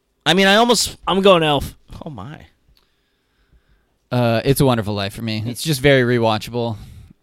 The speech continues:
Speaker 3: I could watch it every year.
Speaker 1: Yeah.
Speaker 3: And I think I would get a little bored of Elf after a bit.
Speaker 1: Yeah. The only, um, I was gonna say, in Elf, there are scenes that you really like,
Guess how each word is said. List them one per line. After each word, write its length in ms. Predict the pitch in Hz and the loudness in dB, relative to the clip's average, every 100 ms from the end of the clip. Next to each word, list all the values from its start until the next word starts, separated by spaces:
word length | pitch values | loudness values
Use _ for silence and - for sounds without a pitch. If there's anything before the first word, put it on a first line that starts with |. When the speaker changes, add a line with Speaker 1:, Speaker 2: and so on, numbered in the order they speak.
| _ _ | _ _
Speaker 3:
I 100 | 139 | -4
could 120 | 135 | -2
watch 240 | 117 110 110 | -2 -2 -2
it 60 | |
every 200 | 107 104 | -6 -6
year. 220 | 104 107 104 _ _ | -6 -8 -10 _ _
Speaker 1:
Yeah. 240 | 123 135 127 - _ - | 0 0 0 -8 _ -8
Speaker 3:
And 80 | 131 | -6
I 60 | |
think 180 | 117 120 | -4 -2
I 60 | 117 | -2
would 120 | 110 | -2
get 160 | 117 104 | -4 -4
a 60 | |
little 280 | 113 113 107 | -4 -4 -6
bored 300 | 107 110 107 | -6 -6 -6
of 200 | 104 104 | -10 -10
Elf 320 | 95 98 - | -10 -10 -12
after 240 | 98 98 101 | -16 -14 -14
a 40 | |
bit. 200 | 95 95 _ _ - - - _ | -14 -14 _ _ -20 -20 -20 _
Speaker 1:
Yeah. 220 | - 165 - _ - | 0 0 0 _ 0
The 140 | 147 | 2
only, 400 | 165 180 170 160 | 2 2 2 2
um, 440 | 151 143 143 131 - _ _ _ _ _ _ - - 147 | 2 0 -2 -6 -16 _ _ _ _ _ _ -20 -8 0
I 40 | |
was 140 | 147 | 2
gonna 140 | 156 151 | 2 2
say, 320 | 165 147 127 - - _ _ _ _ _ - | 4 4 2 -2 -20 _ _ _ _ _ -2
in 140 | 156 160 | -2 2
Elf, 260 | 185 180 | 2 4
there 140 | 180 143 | 4 4
are 80 | |
scenes 500 | 123 - 170 151 131 | 2 -2 0 0 -2
that 140 | 135 120 | -2 -2
you 100 | 120 | 0
really 240 | 123 117 | 0 0
like, 400 | 110 110 - - | -2 -4 -6 -14